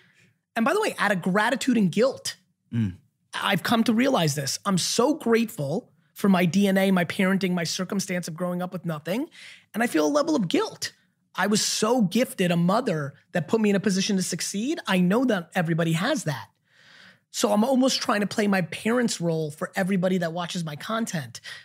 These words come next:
Speaker 1: If you don't have that person in your life, let me be that shield. Let me populate you up. You're either a person that goes into comments to drag people down, or you're a person that puts out content to put people up. I'm so proud to be the latter.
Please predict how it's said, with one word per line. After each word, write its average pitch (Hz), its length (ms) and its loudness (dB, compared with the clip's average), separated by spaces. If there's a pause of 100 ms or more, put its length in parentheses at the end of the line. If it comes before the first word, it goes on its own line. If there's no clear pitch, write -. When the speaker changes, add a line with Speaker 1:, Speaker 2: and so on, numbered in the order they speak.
(180)
Speaker 1:
If - 180 -2
you 220 160 6
don't 277 160 2
have 185 280 2
that 170 180 0
person 185 320 0
in 180 100 4
your 175 140 0
life, 165 360 -6 (220)
let 214 240 -2
me 226 240 4
be 185 200 2
that 170 200 0
shield. 165 560 -2 (200)
Let 208 200 0
me 226 220 4
populate 175 600 -2
you 165 180 2
up. 151 200 -4 (320)
You're 240 160 2
either 311 300 2
a 403 60 -6
person 220 540 0
that 170 140 -6
goes 220 260 0
into 254 140 2
comments 196 500 -2
to 170 80 -6
drag 180 340 -4
people 196 260 -2
down, 208 420 -2 (360)
or 196 100 0
you're 196 160 4
a - 20 -2
person 202 300 -2
that 170 140 0
puts 220 220 -2
out 208 160 0
content 185 500 0
to 175 80 -2
put 196 260 -6
people 165 320 -4
up. 165 300 -8 (420)
I'm 185 100 0
so 208 320 2
proud 175 380 -2
to - 80 -2
be 156 100 -2
the 143 120 -6
latter. - 360 -12